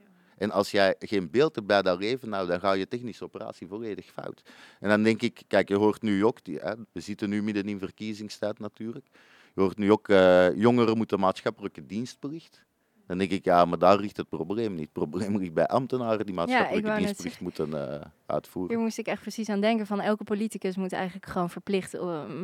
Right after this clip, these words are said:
Speaker 2: maatschappelijke stage tussen <laughs> aanhalingstekens, eh, lopen elke, ja, om de maand of zo. Ehm, maar je hebt het in het boek ook over solidariteit versus zelfredzaamheid en eigen verantwoordelijkheid. En dat sluit hier wel goed bij aan.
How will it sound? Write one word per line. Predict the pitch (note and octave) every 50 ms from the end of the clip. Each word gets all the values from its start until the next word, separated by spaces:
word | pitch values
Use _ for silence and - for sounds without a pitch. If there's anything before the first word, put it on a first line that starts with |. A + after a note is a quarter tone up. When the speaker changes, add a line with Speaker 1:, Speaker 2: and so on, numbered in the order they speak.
| F#3+ F#3+
Speaker 2:
maatschappelijke | F3+ F3 F3+ - - F3+ F3+ - F#3 F3+ - F#3 F#3 F3+ E3+ - -
stage | - - - - F#3+ G3+ G#3 G3 - F#3+
tussen | - F#3 F#3 G3+ F3+ F3+ - -
<laughs> |
aanhalingstekens, | F#3+ G#3 F3 F3+ F3 F3 F3+ E3+ E3+ E3+ F#3+ - - E3+ D#3+ E3 - E3 E3+ F3 -
eh, | F3 D3 D#3
lopen | E3 D#3+ D#3+ E3 E3 - C#3
elke, | C#3 C3+ C#3+ D#3+ F3 - - D#3+ - - - -
ja, | - F#3 - -
om | E3 F3 E3
de | E3
maand | E3 E3+ D#3+ D#3+ D#3+ F3 -
of | A#2+ F3
zo. | - F3+ E3 E3+ F#3+ B3 - - - - - - - - - - _ _
Ehm, | - - G#3 G3+ G#3 G#3 G#3 G#3 G#3+ - - - _
maar | G#3+ G#3 G#3
je | A3
hebt | A3+ A#3+ B3
het | -
in | C4 C4
het | B3+ G#3
boek | A#3 A#3+ -
ook | A3+ B3+ A#3+
over | A3 A#3 A#3+ - - A3 A3
solidariteit | - A3 G#3 G#3 G#3+ G#3+ G#3 G#3 G#3 G#3 - - G3 G3 G#3 G#3 -
versus | - - G3 G3 G3 - G3 F#3+ -
zelfredzaamheid | - F3+ F3+ F3+ - F#3 F#3 G3 G3 - - F#3+ F#3 F#3 F3+ F3 F3 F3 F3 F3 - -
en | - F3+
eigen | - - E3+ F3 F3 -
verantwoordelijkheid. | - - E3+ E3+ E3+ - F3+ E3+ F3+ F#3+ G3+ G#3 G#3 G3+ F#3 F3+ G3 A3+ B3+ -
En | G#3 F#3
dat | E3+ F3+
sluit | - F#3 F3 F3 F3
hier | F#3 F3+ F3
wel | F3 F3+
goed | F3+ - F3+
bij | F3+ E3 -
aan. | - D#3+ E3+ F3+ F#3+ G#3+ A#3+